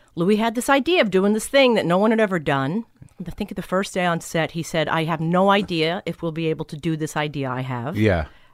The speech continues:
Speaker 1: What could be more exciting than that, you know?
Speaker 2: <laughs> To have the, the director and the creator say,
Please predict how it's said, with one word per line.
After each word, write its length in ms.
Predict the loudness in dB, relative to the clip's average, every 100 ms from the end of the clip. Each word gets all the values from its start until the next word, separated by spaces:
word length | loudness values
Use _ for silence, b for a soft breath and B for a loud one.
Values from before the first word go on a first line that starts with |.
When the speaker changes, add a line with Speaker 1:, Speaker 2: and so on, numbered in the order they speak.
| _
Speaker 1:
What 160 | -10 -8
could 120 | -6 -6
be 60 |
more 140 | -4 -6
exciting 420 | -6 -6 0 2
than 120 | 2
that, 200 | -2 -4
you 120 | -2 2
know? 280 | 4 2
Speaker 2:
<laughs> 60 | 0
To 80 | -2
have 160 | -2 -2
the, 120 | -6 -6 -8
the 80 |
director 480 | -2 4 4 4 4
and 100 | 6
the 60 | 4
creator 440 | 4 6 6 4
say, 320 | 4 6 6